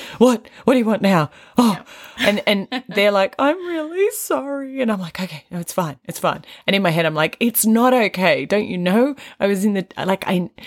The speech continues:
Speaker 1: but you're just trying to not have that emotional overrun
Speaker 2: Yeah.
Speaker 1: of, "I'm exhausted. I can barely meet my own needs. And now you need me too."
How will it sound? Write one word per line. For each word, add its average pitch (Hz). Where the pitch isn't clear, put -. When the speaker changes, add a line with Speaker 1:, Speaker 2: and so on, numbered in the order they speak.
Speaker 1:
but -
you're 190
just 202
trying 151
to 143
not 160
have 147
that -
emotional 147
overrun 170
Speaker 2:
Yeah. 277
Speaker 1:
of, 151
"I'm 196
exhausted. 147
I 151
can 151
barely 135
meet 147
my 139
own 147
needs. -
And 147
now 143
you 139
need 104
me 76
too." -